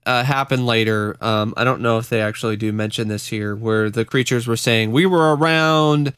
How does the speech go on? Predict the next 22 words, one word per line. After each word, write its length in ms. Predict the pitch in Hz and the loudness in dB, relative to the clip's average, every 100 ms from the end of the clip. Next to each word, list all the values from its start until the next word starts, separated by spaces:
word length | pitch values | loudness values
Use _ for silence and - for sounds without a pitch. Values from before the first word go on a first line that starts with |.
| _ _ - | _ _ -4
in 160 | 147 139 | -2 2
Italy 640 | 151 151 147 135 123 101 | 2 2 4 2 2 2
and 160 | 120 | 2
we 140 | 127 156 | 4 4
were 140 | 147 | 4
scaring 580 | 135 - 165 151 147 127 | 0 0 2 2 0 0
people. 600 | 143 123 113 107 85 - _ _ _ _ _ _ _ _ _ _ - | 0 -2 0 -2 -2 -8 _ _ _ _ _ _ _ _ _ _ -2
Uh, 320 | 127 120 117 | 0 2 0
we 100 | 123 | 0
were 120 | 143 135 | 0 0
scaring 460 | - 165 156 151 | 0 2 2 2
the 100 | 143 | 2
locals." 680 | 131 139 135 117 - - - _ _ _ | 2 0 0 -4 -4 -8 -12 _ _ _
And 300 | - 127 131 | -4 0 2
then 220 | 131 135 135 | 2 2 2
there's 340 | 135 131 127 | 2 2 2
an 140 | 131 | 0
actual 840 | 127 131 135 - 147 135 131 127 123 | 0 0 -2 0 2 4 2 0 -2
reported 440 | 127 123 135 127 131 | -4 0 2 2 0
case 440 | 180 202 165 156 | 2 2 2 -2
of 240 | - 131 | -2 -2
somebody 720 | 127 135 127 127 127 123 120 | 0 0 2 2 2 2 0